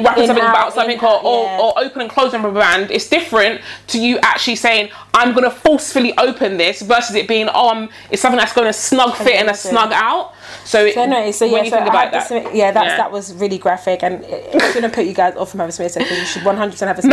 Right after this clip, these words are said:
Speaker 1: No,
Speaker 2: test.
Speaker 1: I think people,
Speaker 2: And it
Speaker 1: I think
Speaker 2: lasts, and it doesn't, it lasts literally from, from that, it literally,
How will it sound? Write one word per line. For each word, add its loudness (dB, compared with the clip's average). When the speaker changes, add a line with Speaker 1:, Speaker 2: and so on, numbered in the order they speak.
Speaker 1:
No, 2
Speaker 2:
test. 2
Speaker 1:
I 2
think -2
people, 0
Speaker 2:
And 0
it 2
Speaker 1:
I 2
think 0
Speaker 2:
lasts, -6
and -2
it -6
doesn't, 0
it 2
lasts 2
literally -2
from, 2
from 2
that, 2
it 0
literally, -2